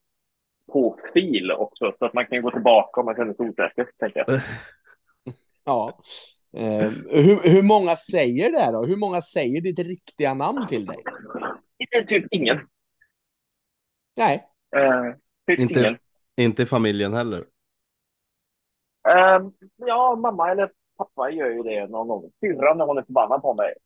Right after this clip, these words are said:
Speaker 1: Eh, men, eh, nej, det är väl, det händer inte jätteofta.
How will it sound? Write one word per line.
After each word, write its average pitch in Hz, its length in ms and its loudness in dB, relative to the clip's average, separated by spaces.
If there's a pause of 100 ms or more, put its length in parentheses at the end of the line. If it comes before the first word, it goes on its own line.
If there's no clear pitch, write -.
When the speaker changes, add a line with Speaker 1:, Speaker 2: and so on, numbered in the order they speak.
(760)
Speaker 1:
Eh, 104 600 -6 (720)
men, 131 240 2
eh, 131 400 2
nej, 143 300 2
det 151 100 -4
är 147 60 -4
väl, 139 180 -6 (540)
det 139 260 -4 (100)
händer 117 300 -8
inte 120 280 -16
jätteofta. 107 580 -12